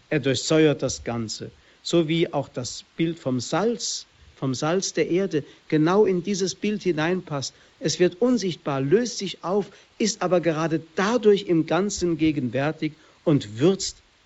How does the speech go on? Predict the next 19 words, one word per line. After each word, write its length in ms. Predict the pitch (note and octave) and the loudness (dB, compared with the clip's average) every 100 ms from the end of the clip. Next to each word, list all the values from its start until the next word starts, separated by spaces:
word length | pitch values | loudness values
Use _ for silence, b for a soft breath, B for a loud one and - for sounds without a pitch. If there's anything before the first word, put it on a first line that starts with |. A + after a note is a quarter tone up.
| - | -8
das 260 | C3 - | -6 -6
Ganze. 440 | - A2 G#2 - - _ _ _ _ _ _ b b _ | -8 -8 -8 -10 -16 _ _ _ _ _ _ b b _
Und 120 | - C#3+ | -6 -4
so 100 | D#3 | -2
könnte 340 | - F#3 F3+ | 0 0 0
man 220 | D#3+ D3 | -2 0
jetzt 220 | D3 C#3+ | 0 -2
noch 200 | D3+ B2+ | -4 -4
weiterfahren 760 | A#2+ B2+ C3+ D#3 - B2+ C#3 C#3+ | -2 -4 -2 -4 -4 -4 -4 -2
und 180 | C#3 B2 | -4 -4
weiterfahren, 800 | A#2 A#2+ B2+ A#2+ A#2+ A2+ A2+ A2+ - B B - | -4 -4 -4 -8 -6 -6 -6 -8 -12 B B -8
das 180 | A#2+ - | -8 -4
Bild 300 | D3+ D3 C#3 | -2 -2 -2
vom 280 | C#3 B2+ | -2 -2
Weizen 480 | A2+ B2 C3+ - C3+ | 0 -2 -2 -4 -6
und 180 | - B2+ | -6 -6
vom 200 | C#3 C3 - | -4 -4 0
Unkraut 640 | D#3+ D3+ A#2 A#2+ A#2+ - | 2 2 -2 -2 -2 -4
bringen, 340 | B2 B2 A#2 | -4 -2 -2